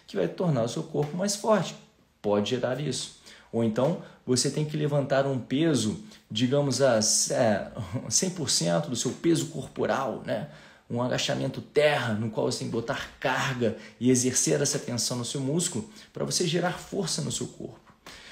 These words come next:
Então, para ter uma boa prescrição de treinamento de força, a gente tem que entender primeiro quem você é. Depois, o que que você tem em mãos para poder utilizar pra fazer essa sobrecarga. Beleza?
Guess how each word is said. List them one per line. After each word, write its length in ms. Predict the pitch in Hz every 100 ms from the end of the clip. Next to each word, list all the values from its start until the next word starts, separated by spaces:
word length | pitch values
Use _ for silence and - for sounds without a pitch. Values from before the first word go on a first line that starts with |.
| - -
Então, 260 | 175 285 285
para 360 | 277 277 254
ter 80 | -
uma 160 | 196 139
boa 200 | 151 226
prescrição 520 | 190 170 139 - 139
de 100 | 123
treinamento 440 | 120 123 113 110
de 80 | 104
força, 360 | 107 147 139 127
a 40 |
gente 160 | 120 127
tem 100 | 135
que 80 | -
entender 220 | 127 131
primeiro 340 | 131 127 139 135
quem 220 | - 143
você 280 | 143 147 -
é. 220 | - - - _ -
Depois, 500 | 143 170 190 180 - - -
o 100 | 147
que 140 | 247
que 140 | 240 208
você 280 | 202 -
tem 240 | 185 190 185
em 40 |
mãos 320 | 143 147 175
para 240 | - 170 170
poder 300 | 170 139 147
utilizar 600 | 151 165 143 113 127 - - _
pra 220 | 139 139
fazer 240 | 139 135 143
essa 180 | 139 147
sobrecarga. 800 | - 123 139 - 180 160 110 90 - _ _ _ _ _ _ _ _ _ _ -
Beleza? 440 | 110 170 185 -